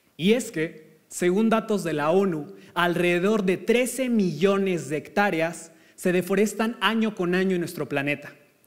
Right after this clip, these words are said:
Para que se den una idea, los bosques abarcan alrededor del treinta y un por ciento de la superficie de todo el planeta.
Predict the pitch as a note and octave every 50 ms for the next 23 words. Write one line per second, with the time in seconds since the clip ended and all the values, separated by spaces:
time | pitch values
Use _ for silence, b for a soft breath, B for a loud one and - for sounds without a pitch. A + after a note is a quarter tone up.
0 | B B B B B B F#3 F3 F3 G#3 G3 G3 G#3 A#3+ B3+ B3 B3 A#3+ A3 F3+
1 | D#3 E3+ F3 F3 F#3 A3 - - - - - - - D#3+ F3 F3 E3 E3+ F3 G3+
2 | G#3+ G#3 G#3 - G#3+ G3+ G3+ - F3+ E3 F3 F#3 G3 F#3+ - G3+ F#3+ F#3 F3 E3
3 | D#3+ D#3 D#3 D#3 D#3+ E3+ F#3 G3+ G#3 G3 G#3+ G3+ G3 G3+ F3 D#3+ D#3+ E3 E3 F3
4 | G#3 A3+ G#3+ G#3 G#3 F#3+ F3 E3+ - - G3+ G#3 G#3+ G#3+ - - F3 F#3+ A3 -
5 | - - - - _ - E3+ E3 E3 E3 - F3+ - E3+ D#3+ - A3+ A3 - -
6 | G3+ E3+ - G3 G3 G3 G3 G3 F3+ E3+ F3 F#3 F#3 - -